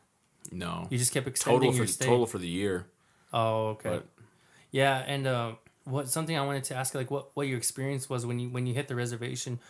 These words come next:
Speaker 2: Were you kinda thrown off by the
Speaker 1: I
Speaker 2: way
Speaker 1: thought
Speaker 2: we talk and our accent and
Speaker 1: Um, I was thrown off by, like, not having any hostility towards me. I thought for sure there was gonna be hostility. I was nervous.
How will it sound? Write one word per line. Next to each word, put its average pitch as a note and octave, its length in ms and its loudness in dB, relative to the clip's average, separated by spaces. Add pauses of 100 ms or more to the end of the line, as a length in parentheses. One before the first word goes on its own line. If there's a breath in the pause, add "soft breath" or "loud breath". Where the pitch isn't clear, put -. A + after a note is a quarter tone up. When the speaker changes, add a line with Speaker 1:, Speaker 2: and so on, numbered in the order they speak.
(180 loud breath)
Speaker 2:
Were C3+ 120 2
you F3 80 2
kinda F#3 220 0
thrown D#3+ 260 0
off E3+ 200 0
by C#3+ 100 2
the C3+ 80 4
Speaker 1:
I B2+ 80 8
Speaker 2:
way C#3 80 6
Speaker 1:
thought C#3+ 140 4
Speaker 2:
we B2+ 160 -2
talk C#3 460 -2
and A#2+ 220 0
our A2 160 -2
accent D3+ 560 2
and B2 340 0 (960 soft breath)
Speaker 1:
Um, A2 460 2 (400)
I D#3 500 2 (100)
was G2+ 180 2
thrown A2 240 2
off G#2 200 -2
by, F#2+ 500 0
like, F2+ 160 -6
not F#2+ 200 -2
having F#2+ 240 -4
any F#2 120 -4
hostility G2 480 0
towards F2+ 240 -6
me. E2 200 -8 (540)
I G2+ 120 -2
thought G#2 200 0
for F#2+ 80 -6
sure G#2+ 280 0
there G2 100 0
was F2+ 80 -2
gonna F#2 140 -4
be F2 100 -2
hostility. F2+ 560 -2
I E2 40 -8
was F2+ 140 -8
nervous. F#2 440 -2